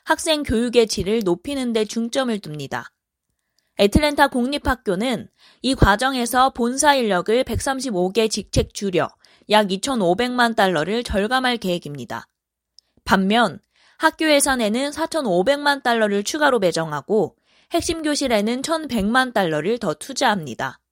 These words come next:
초등학교 기초학습과 교과서 채택도 강화되며 급식 프로그램 이전 폐지를 통해 천오백만 달러를 절감합니다.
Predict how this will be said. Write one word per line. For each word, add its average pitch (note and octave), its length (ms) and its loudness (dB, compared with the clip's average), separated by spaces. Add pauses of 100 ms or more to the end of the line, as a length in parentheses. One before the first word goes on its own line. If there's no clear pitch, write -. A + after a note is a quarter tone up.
(760)
초등학교 F4+ 540 4
기초학습과 C#4+ 960 2
교과서 B3+ 380 -2
채택도 B3 600 -2
강화되며 F#3 800 -2 (340)
급식 - 340 0
프로그램 C#4 420 4
이전 A3+ 340 2
폐지를 G#3 380 -2
통해 F#3 540 -4
천오백만 B3+ 720 2
달러를 F3+ 400 -2
절감합니다. F#3+ 800 -4